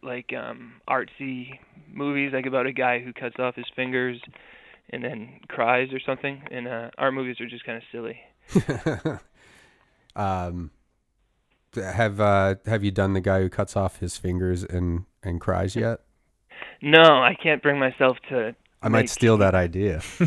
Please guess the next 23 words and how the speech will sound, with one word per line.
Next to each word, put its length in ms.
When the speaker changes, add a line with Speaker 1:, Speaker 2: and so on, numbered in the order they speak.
Speaker 2:
I 300
wanna 160
Speaker 1:
Do 60
Speaker 2:
go 60
Speaker 1:
it. 60
Speaker 2:
to 60
Sundance 500
Speaker 1:
No, 120
you, 120
Speaker 2:
someday. 200
Speaker 1:
you'd 120
get 160
into 280
a 40
million 280
festivals 480
with, 140
with 160
no 180
problem. 360
They 100
love 220
that. 180